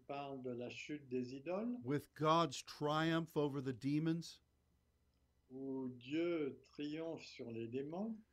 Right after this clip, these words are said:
Speaker 2: I, I wonder if that coincided with the connection with Judas.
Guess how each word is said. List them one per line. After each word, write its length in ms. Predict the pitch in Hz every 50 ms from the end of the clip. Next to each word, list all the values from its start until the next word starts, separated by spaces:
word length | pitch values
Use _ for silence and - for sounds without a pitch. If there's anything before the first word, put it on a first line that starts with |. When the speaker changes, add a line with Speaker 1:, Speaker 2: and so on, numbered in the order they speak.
| _ _ _ _ _ _
Speaker 2:
I, 280 | - 110 - - 127 139
I 20 |
wonder 400 | 143 143 156 170 175 160 170 160
if 140 | 147 131 -
that 260 | - 147 156 156 -
coincided 1000 | - - 180 170 165 165 151 135 - - - 143 139 151 160 156 165 156 135 123
with 240 | 117 143 143 131 - - - _ _ _ _ _ _ _ _ _ _ _
the 200 | - 123 135 135 -
connection 680 | - - 160 135 143 151 156 156 - - 170 160 156 143
with 200 | 131 139 123 104
Judas. 720 | 98 98 117 151 151 156 160 175 180 175 - - - -